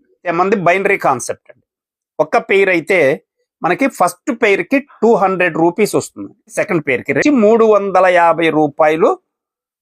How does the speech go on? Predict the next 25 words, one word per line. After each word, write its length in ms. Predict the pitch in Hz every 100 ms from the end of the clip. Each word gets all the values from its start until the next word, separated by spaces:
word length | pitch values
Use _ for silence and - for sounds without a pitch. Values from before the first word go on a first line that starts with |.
| - 175
మనకి 280 | 190 247 170 175 214 _ _ _ -
రెండు 200 | 170 185 165
పెయిర్స్కి 300 | 165 160 - 156
వస్తాయి. 240 | - - _ _ _ 185
ఆ 60 | 185
నెక్స్ట్ 340 | 196 - - 349 269
లెవెల్లో 400 | 240 226 220 233 311 _ _ _ -
ఆరు 260 | - 190 185
వందల 180 | 165 151 151
రూపాయలు 300 | 127 160 151
వస్తాయి. 220 | - _ _ _ _ _ _ - 247
ఈ 40 | 247
విధంగా 420 | 233 294 247 165 156 262 196
మనకి 220 | 202 262 -
ట్వంటీ 280 | 208 233 247 233
ఫైవ్ 160 | 220 202
రూపీస్ 380 | 196 226 220 - 214 170 427 - _ _ _ _ - 135
డిక్రీజ్ 420 | - - 262 240 185
అవుతూ, 240 | 151 - 220 190
తగ్గుతూ 400 | 160 165 - 240 523 _ _ _ -
మనకి 240 | - 233 196 202 180
ఇరవై 220 | 185 269 302 294
ఐదు 140 | 233 220
రూపాయల 320 | 208 190 190 180
దగ్గర 200 | 175